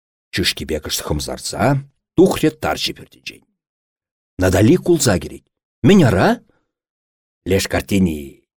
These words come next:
тетелле пичче хӗре. "Йышӑнмаҫ палля. Ни-ни". Натали пелех Тамара, хыҫҫӑн кече кулине,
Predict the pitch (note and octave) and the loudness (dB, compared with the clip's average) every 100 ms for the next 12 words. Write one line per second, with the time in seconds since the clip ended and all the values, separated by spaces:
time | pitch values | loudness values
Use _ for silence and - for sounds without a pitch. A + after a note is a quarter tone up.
0 | _ - D#2 - D2+ C#2+ - - - - | _ -10 -10 -10 -12 -12 -8 -6 -6 -8
1 | - B1+ - _ _ _ _ _ F2+ A#2 | -18 -20 -20 _ _ _ _ _ 0 2
2 | C3 G#2+ E2+ G2+ - - D#2 D2 C#2 C#2 | 4 2 0 -4 -8 -12 -12 -10 -12 -14
3 | - _ _ _ F#2 B2 A2 G#2+ C#3+ C#3+ | -18 _ _ _ 2 4 6 6 4 2
4 | - _ _ _ _ _ _ _ _ _ | -10 _ _ _ _ _ _ _ _ _
5 | A2+ B2 D#3 F#3 G3 G3 A#3 - - D#2+ | 2 6 6 6 6 4 2 2 -4 -2
6 | D2+ A#2 D3+ D3 D3 C#3 - _ _ _ | 0 4 4 4 2 -2 -10 _ _ _
7 | _ _ - B3+ - A#2+ F#2+ F#2 F#2+ - | _ _ 0 2 4 2 2 0 -2 -6
8 | D#2+ - - F#2+ C#3+ C#3 | -14 -16 -6 -2 -2 -4